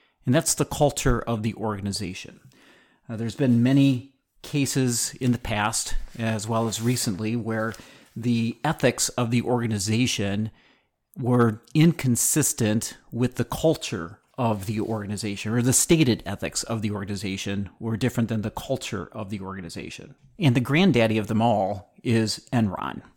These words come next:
Uh, so Enron was back in February of two thousand two, uh, that there was the board of directors of Enron. They issued findings from its own internal investigation that indicated that there were ethical problems within the organization. But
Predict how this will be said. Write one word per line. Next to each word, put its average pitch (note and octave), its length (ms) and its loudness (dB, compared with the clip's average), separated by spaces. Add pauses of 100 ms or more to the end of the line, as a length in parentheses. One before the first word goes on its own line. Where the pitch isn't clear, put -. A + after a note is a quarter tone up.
(160)
Uh, G2+ 300 -4
so A#2 220 -4
Enron B2 500 4
was A2 180 -2
back A#2 460 -2 (380)
in A#2+ 280 4
February A#2 540 2
of G#2+ 140 -4
two - 160 -4
thousand A#2 520 0
two, B2+ 600 0 (600)
uh, A2 220 -2
that A#2 280 0
there B2 220 0
was A#2 420 0
the - 120 -8
board B2 260 2
of A2+ 100 2
directors A#2 440 0
of - 160 -8
Enron. G2+ 560 0
They A2+ 120 -4
issued B2 380 -2
findings A2 760 0
from A2+ 260 -2
its - 220 -6
own D3+ 240 6
internal A2 420 2
investigation G2 880 -4 (340)
that B2 140 2
indicated B2+ 520 6
that G#2 160 2
there A2+ 160 4
were A2 420 2
ethical B2+ 400 2
problems A2 720 0
within A2 260 -2
the G#2 120 -2
organization. G2+ 800 -6
But E3+ 340 4